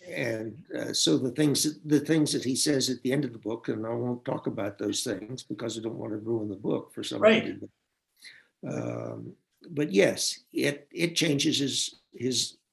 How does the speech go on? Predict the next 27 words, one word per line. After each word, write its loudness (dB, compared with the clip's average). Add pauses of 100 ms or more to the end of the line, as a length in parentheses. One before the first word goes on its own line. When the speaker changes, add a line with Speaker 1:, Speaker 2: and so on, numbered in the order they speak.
Speaker 1:
changes 0
his 2
life, -4
changes 0
the -2
way 2
he -2
views 0
the -4
world. -2 (960)
And -4
no, 6
I 8
wouldn't 8
say 6
it's 0
a -2
miracle. 0
I 0
would -4
say 2
it's 2
a, 4 (520)
a 2
mystical 4
experience. -2 (100)
And 0